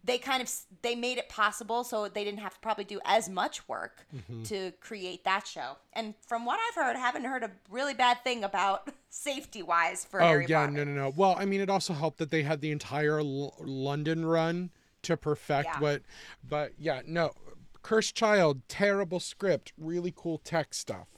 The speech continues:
Speaker 2: but
Speaker 1: For sure.
Speaker 2: don't go see it 'cause we don't wanna give her money.
Speaker 1: That's true. Ugh.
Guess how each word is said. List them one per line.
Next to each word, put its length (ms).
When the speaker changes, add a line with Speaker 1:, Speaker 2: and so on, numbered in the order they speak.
Speaker 2:
but 280
Speaker 1:
For 160
sure. 200
Speaker 2:
don't 220
go 160
see 240
it 140
'cause 180
we 60
don't 120
wanna 120
give 160
her 100
money. 300
Speaker 1:
That's 240
true. 760
Ugh. 640